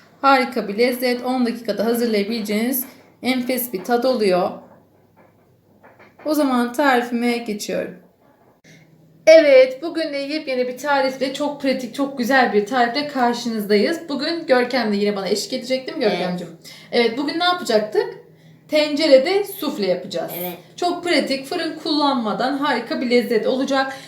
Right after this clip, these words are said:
Speaker 1: İki tane yumurtamızı kabımızın içine aldık ve bir su bardağı şekerimizi de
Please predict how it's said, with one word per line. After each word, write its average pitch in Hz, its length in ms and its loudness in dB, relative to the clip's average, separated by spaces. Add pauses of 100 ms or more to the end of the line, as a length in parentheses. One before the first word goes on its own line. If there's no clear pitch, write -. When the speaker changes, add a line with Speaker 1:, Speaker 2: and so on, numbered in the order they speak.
(140)
Speaker 1:
İki - 220 -6
tane 320 280 2
yumurtamızı 269 840 0
kabımızın 269 520 0
içine 247 360 -2
aldık 294 680 2 (360)
ve 330 280 0
bir 330 240 4
su - 440 -4
bardağı 226 520 4
şekerimizi 226 840 -6
de 170 300 -4